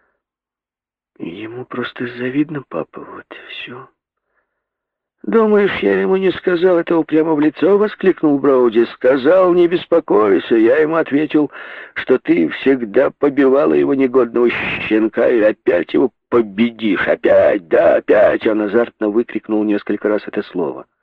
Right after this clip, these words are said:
«Нет, подумай, какое дьявольское нахальство!»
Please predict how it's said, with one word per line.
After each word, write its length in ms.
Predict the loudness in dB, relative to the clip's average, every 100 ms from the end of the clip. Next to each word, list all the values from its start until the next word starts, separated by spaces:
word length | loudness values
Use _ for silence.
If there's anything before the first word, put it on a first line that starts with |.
| _ _ -20 -20 -20 -20 -20 _
«Нет, 640 | -6 -4 -4 -8 -10 -14 -6
подумай, 760 | -2 -2 -6 -6 -2 0 -2 -4
какое 380 | -2 2 2 0
дьявольское 720 | -6 -2 0 2 0 -2 -2
нахальство!» 960 | -2 -4 -6 -8 -12 -16 -10 -10 -10